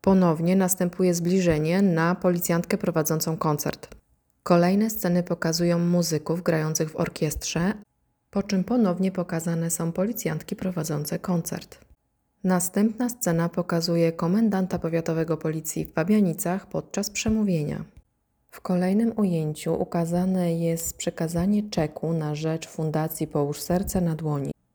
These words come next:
Następnie następuje zbliżenie na grającą orkiestrę. Muzycy wstają i dziękują zgromadzonej na sali widowni.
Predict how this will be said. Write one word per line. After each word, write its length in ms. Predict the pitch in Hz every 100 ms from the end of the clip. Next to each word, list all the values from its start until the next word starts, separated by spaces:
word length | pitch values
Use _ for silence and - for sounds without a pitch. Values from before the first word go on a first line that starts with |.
| _ -
Następnie 720 | 190 208 202 175 175 - 190
następuje 680 | 190 196 - 190 - 185 175
zbliżenie 840 | 170 175 220 202 170 156 160 190
na 200 | 175 175
grającą 520 | 196 180 147 151 165
orkiestrę. 580 | 202 202 - 151 - - - - _ _ _ _ -
Muzycy 460 | 196 196 208 175
wstają 540 | - - 160 156 180 208
i 160 | 202
dziękują 480 | 185 190 185 202 202
zgromadzonej 640 | 202 175 170 160 170 180
na 120 | 175 165
sali 320 | - 147 151
widowni. 560 | 160 156 147 147 143